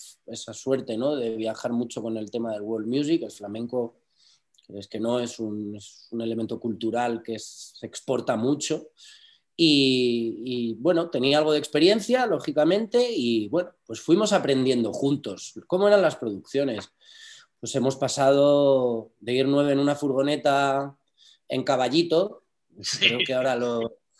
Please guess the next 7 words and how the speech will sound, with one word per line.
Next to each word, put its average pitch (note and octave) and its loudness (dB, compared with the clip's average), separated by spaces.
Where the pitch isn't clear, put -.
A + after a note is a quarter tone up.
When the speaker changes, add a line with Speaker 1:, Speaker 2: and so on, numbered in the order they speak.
Speaker 1:
nos B2 0
detendrían, C3 2
¿no? F3+ 2
por B2 -4
ese B2+ -6
sobrepeso A#2 -2
espectacular. A#2 0